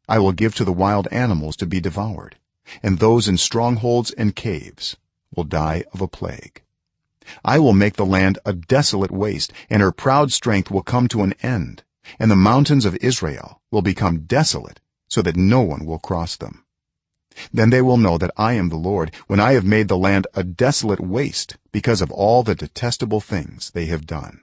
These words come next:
As for you, son of man, your people are talking together about you by the walls and at the doors of the houses, saying to each other,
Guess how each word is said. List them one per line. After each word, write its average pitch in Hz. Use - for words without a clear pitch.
As 160
for -
you, 101
son 87
of 65
man, 62
your 107
people 175
are 98
talking 143
together 98
about 71
you 76
by 90
the 87
walls 104
and 113
at 98
the 95
doors 110
of 107
the 107
houses, 90
saying 151
to 127
each 110
other, 107